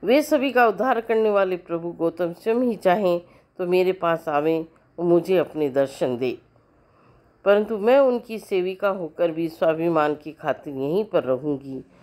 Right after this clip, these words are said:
अतः स्वयं उतावली दिखाकर उनके पास नहीं जाऊंगी।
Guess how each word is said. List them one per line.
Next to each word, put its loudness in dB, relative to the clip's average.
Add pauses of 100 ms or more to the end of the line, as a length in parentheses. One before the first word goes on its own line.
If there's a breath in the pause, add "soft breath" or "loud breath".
(180 soft breath)
अतः 2
स्वयं -2
उतावली -2
दिखाकर -4
उनके -8
पास -2
नहीं -2
जाऊंगी। -2